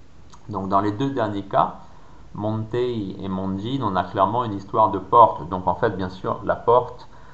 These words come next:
c'est une image, euh, c'est la symbolique de rentrer littéralement dans la maison du maître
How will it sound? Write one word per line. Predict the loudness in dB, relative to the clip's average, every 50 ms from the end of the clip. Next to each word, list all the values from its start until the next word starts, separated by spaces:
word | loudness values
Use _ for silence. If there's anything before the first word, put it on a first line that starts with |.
| -16 -12
c'est | -12 -10 -10 -8
une | -6 -6 -4
image, | -2 0 2 4 4 4 2 0 -2 -4
euh, | -6 -8 -8 -10 -12 -12 -12 -14 -14
c'est | -10 -6 -2
la | -2 -2 -2
symbolique | -2 -4 -4 -2 0 0 -2 -2 -4 -8 -10 -12 -16 -18 -20 -20 -20 -20 -20 -20 -18 -16 -10
de | -6 -4 -2
rentrer | -2 0 2 4 4 4 2 0 -2 -2 -2 -2
littéralement | -2 -2 -4 -4 -4 -2 0 2 2 2 2 2 2 2 2 2 -2 -6 -12 -16 -18 -18 -18 -18 -18 -18 -18 -18 -18 -18 -16 -12 -2 4
dans | 8 8 10 10 8 4 2
la | 4 4 4
maison | 4 2 -2 -2 -2 -2 -2 -2 -2
du | -4 -6 -8 -8 -6
maître | -4 -2 -2 -2 -4 -6 -8 -12 -10 -8